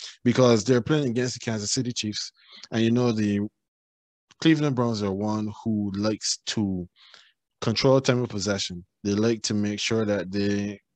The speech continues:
keep the opposition, especially in the case like the Chiefs, off the field. That means that the running backs, Nick Chubb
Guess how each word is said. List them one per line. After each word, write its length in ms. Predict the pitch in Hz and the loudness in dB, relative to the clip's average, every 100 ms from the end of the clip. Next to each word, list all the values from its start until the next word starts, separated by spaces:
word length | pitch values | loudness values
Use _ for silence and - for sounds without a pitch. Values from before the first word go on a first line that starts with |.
| - | -8
keep 220 | 117 104 | -6 -4
the 300 | 98 98 95 - 104 | -2 -4 -6 -6 -2
opposition, 540 | 101 104 117 113 113 | 0 0 0 0 0
especially 420 | 101 123 117 117 | 0 0 0 2
in 60 | 107 | 2
the 60 | 90 | 2
case 300 | 110 104 98 | 0 0 -2
like 140 | 82 | -6
the 80 | 92 | -6
Chiefs, 320 | - 113 - - - | 0 0 0 -4 2
off 220 | 107 - | 2 2
the 100 | 92 | -6
field. 320 | - 104 85 - - - - 127 | 0 2 0 -4 -18 -18 -4 4
That 220 | 139 131 | 6 8
means 320 | 131 131 117 | 6 6 4
that 280 | 113 104 104 | 2 0 -2
the 140 | 104 | -2
running 280 | 101 110 104 | 0 0 2
backs, 400 | 113 113 - - | 2 0 -2 -6
Nick 200 | 107 - | -8 -4
Chubb 260 | - 104 | 0 0